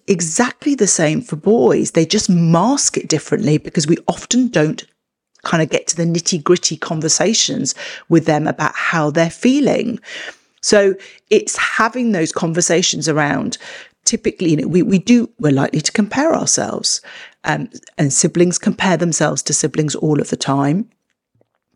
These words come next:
But it's this notion that there is likely to be a, an element of comparison and that they will compare themselves. They will see that someone else is faster or, or is better or stronger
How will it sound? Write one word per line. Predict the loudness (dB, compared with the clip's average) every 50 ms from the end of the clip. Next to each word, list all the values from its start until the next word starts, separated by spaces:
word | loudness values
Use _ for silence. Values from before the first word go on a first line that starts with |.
| -10 -4
But | -2 0 0
it's | 0 0
this | -2 -2 0
notion | 2 2 2 2 4 2 2
that | 2 2 2
there | 2 4 4 4
is | 2 2 0
likely | -2 -2 -2 0 0 -2
to | -2 -2 -2
be | 2 2 4
a, | 2 2 0
an | -2 0
element | 0 2 2 2 2 0 -2
of | -4 -6
comparison | -10 -16 -14 -10 -6 -4 -2 -2 0 0 0 0 0 0
and | 0 0 0
that | 0 2
they | 2 2 4
will | 4 4 4 4
compare | 4 0 -2 -2 -2 -2 -2 -2
themselves. | -2 -2 -2 -2 -2 -2 -2 -2 -2
They | 0
will | 2 4 4 4 4
see | 4 2 2 2 2 2
that | 0 -2
someone | -4 -2 0 0 0 0
else | 0 0 0 -2
is | -2 -2
faster | 0 0 -2 -2 -2 -6 -4 -4 -2 -2 0
or, | 0 -2 -2 -4 _ 0
or | 2 4 4 2 0 -2 -6 -6 _ -2
is | -2 0
better | 0 -4 -6 -4 -4 -2 -2 -2 -2 -4 -8 -12 -20 -20 -20 _ _ _ 2
or | 4 4 6 6 4 2 2 0
stronger | -2 -2 2 2 2 2 0 -4 -2 0 0 0 -2 -4